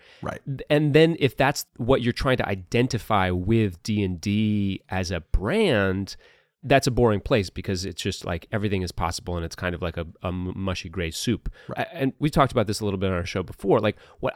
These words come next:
Speaker 2: I would love for them to double down on is the magic that is you getting to choose where you go as a group of players and as a group of adventurers, and having,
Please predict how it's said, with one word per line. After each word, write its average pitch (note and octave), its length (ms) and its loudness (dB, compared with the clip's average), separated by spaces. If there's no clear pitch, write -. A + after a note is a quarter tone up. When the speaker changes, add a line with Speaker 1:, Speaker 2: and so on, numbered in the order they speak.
Speaker 2:
I F#3 180 2
would F#3 180 6
love G#2 260 2
for G#2+ 100 -2
them F#2 160 -2
to F2+ 80 -6
double F2 240 -2
down E2 300 -2
on E2 320 -4
is A2 340 2
the A#2+ 180 2
magic A#2+ 600 4
that A2+ 300 2
is G#2+ 460 2
you A2 300 0
getting B2 260 4
to G#2 80 0
choose F#3+ 400 2
where G#2 140 0
you F2 140 -6
go D#2+ 380 -4
as F#2 540 -2
a G2 80 -6
group F#2 180 -6
of - 120 -6
players D3+ 480 2
and F#2+ 180 -2
as F#2 220 -2
a G2 40 -4
group E2+ 200 -8
of F2+ 100 -10
adventurers, F#2+ 640 -4
and G2+ 240 -4
having, G#2+ 280 2